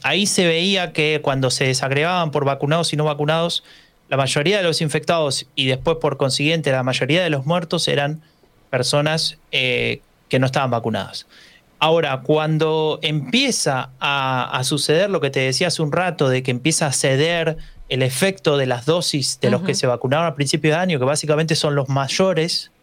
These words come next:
Speaker 1: empezaron con los mayores de setenta y después se fue armando los grupos. Bueno, creo que en Uruguay fue parecido,
Speaker 2: Sí.
Speaker 1: ¿no? Como por sectores de, de población y de profesión, etcétera.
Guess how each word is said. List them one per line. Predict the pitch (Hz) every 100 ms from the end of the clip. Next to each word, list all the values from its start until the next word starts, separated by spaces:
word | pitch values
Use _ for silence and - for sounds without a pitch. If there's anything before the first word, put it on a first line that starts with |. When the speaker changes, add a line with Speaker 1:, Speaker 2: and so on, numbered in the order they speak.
| _
Speaker 1:
empezaron | - 123 156 143
con | 143
los | 131
mayores | 139 147 143
de |
setenta | - 135 156 160 131
y |
después | 117 - 135
se | 135
fue | - 135 135
armando | 127 131 135
los | 127
grupos. | 139 156 143
Bueno, | 147 143
creo | 160
que | 151
en | 135
Uruguay | 131 147 156
fue | - 123
parecido, | - 117 120 143 123
Speaker 2:
Sí. |
Speaker 1:
¿no? | 160 - - -
Como | - 139 123
por | 127 117
sectores | - 120 - 147 131
de, | 123 123
de | -
población | 123 131 123 - 170 160 143
y | 120
de | 117
profesión, | - - 165 156 147
etcétera. | 135 160 151 175